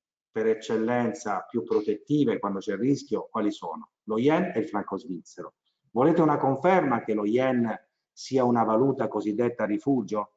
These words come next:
Vi faccio vedere questo grafico, vi apro un grafico del dollaro yen, ok?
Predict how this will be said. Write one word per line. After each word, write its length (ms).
Vi 100
faccio 300
vedere 280
questo 300
grafico, 520
vi 120
apro 220
un 100
grafico 420
del 160
dollaro 380
yen, 480
ok? 160